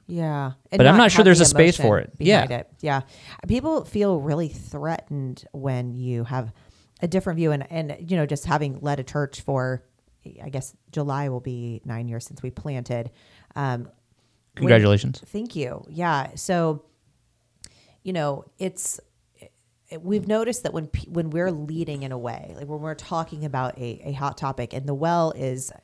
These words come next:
Speaker 1: you know, I think if we're known for anything in the city, we're known for saying things that, you know, we're ta-, we, we approach the uncomfortable topics. Um, we talk about human relationships
Speaker 2: Mm.
Speaker 1: and, um, you know, in a really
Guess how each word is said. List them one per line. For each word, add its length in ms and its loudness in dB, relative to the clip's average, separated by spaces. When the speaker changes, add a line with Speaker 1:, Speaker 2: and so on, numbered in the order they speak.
Speaker 1:
you 80 -12
know, 60 -10
I 60 -6
think 240 -10
if 100 -16
we're 100 -4
known 260 -2
for 120 -6
anything 220 -6
in 60 -8
the 60 -6
city, 320 -8
we're 120 -2
known 460 -2
for 160 -10
saying 540 -8
things 420 -10
that, 260 -6
you 140 -8
know, 260 -6
we're 100 -6
ta-, 220 -12
we, 260 -8
we 160 -6
approach 380 -6
the 120 -6
uncomfortable 420 -10
topics. 880 -14
Um, 380 -4
we 120 -6
talk 280 -6
about 300 -6
human 280 -8
relationships 840 -8
Speaker 2:
Mm. 360 -2
Speaker 1:
and, 340 -8
um, 540 -6
you 120 -6
know, 100 -4
in 140 -6
a 60 -4
really 640 -6